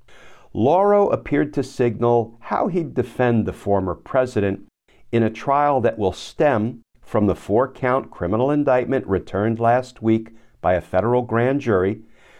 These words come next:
that had been examining Trump's possible role in the January sixth, twenty twenty-one Capitol riot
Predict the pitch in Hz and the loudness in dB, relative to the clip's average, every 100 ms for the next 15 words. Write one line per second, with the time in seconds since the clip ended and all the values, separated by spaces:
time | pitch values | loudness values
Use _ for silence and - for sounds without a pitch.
0 | - - 113 117 147 156 147 120 107 151 | -18 -2 0 2 0 2 2 0 0 0
1 | 180 180 165 - 147 139 - - - 113 | 2 2 2 0 -2 -2 -4 -10 -2 -2
2 | 120 120 113 120 110 110 113 113 120 123 | 0 -2 0 2 2 4 2 0 -2 -2
3 | 113 98 107 113 113 110 110 - 107 101 | -2 -2 0 2 2 0 -2 -2 -2 -2
4 | - - - - - 98 104 110 113 110 | -8 -20 -20 -20 -8 -2 -2 -2 -2 0
5 | 107 98 104 - 90 87 85 82 78 110 | 0 0 -2 -2 -2 0 -2 -4 -2 0
6 | 135 127 - | 2 0 -2